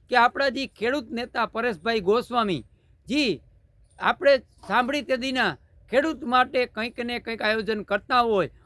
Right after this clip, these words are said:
અને તાકાતપૂર્વક અને લીડરતાથી એ સરકાર સામે ખેડૂતની વાત રજૂ કરતા હોય એવા પરેશભાઈ ગોસ્વામીનો હું મારા ચેનલ દ્વારા, ખેડૂત ચેનલ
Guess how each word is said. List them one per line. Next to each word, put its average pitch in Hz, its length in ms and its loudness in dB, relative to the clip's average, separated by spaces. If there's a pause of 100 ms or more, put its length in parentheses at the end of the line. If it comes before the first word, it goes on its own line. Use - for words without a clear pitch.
(140)
અને 262 200 -2
તાકાતપૂર્વક 269 1000 2 (220)
અને 262 200 -2
લીડરતાથી 247 880 2 (320)
એ 262 220 -6
સરકાર 247 480 0
સામે 254 380 2 (600)
ખેડૂતની 269 360 -2
વાત 240 260 6 (160)
રજૂ 175 300 -2
કરતા 277 380 2
હોય 202 260 0 (280)
એવા 254 220 0
પરેશભાઈ 240 640 0
ગોસ્વામીનો 240 720 -2 (400)
હું 269 240 0
મારા 254 260 6
ચેનલ 247 400 -4
દ્વારા, 240 280 4
ખેડૂત 233 360 -6
ચેનલ 240 220 -4